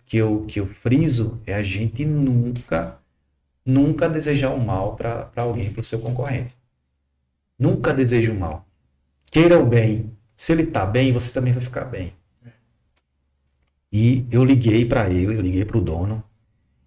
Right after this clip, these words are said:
e eu disse, "Fulano, é, eu soube que seu carro tá num acidente aí, tá precisando de ajuda", né? Ele, ele agradeceu imensamente, mas já tava providenciando. Eu vi, eu vi um pouco depois,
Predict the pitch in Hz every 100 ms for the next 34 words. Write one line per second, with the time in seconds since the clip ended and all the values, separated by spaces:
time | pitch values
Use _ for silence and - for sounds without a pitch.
0 | - 98 92 98 - 117 123 123 123 -
1 | - - _ _ _ _ _ 110 113 127
2 | 120 120 131 127 113 117 120 123 123 117
3 | 113 113 120 110 127 135 127 117 107 95
4 | 92 135 135 - 85 - _ _ _ _
5 | _ - 117 113 113 131 143 139 135 135
6 | 127 127 123 - 107 104 131 - 139 107
7 | 110 123 147 - _ _ 113 120 123 123
8 | 123 135 123 131 123 151 127 107 98 -
9 | 107 107 113 117 113 117 117 120 123 127
10 | 123 117 127 135 -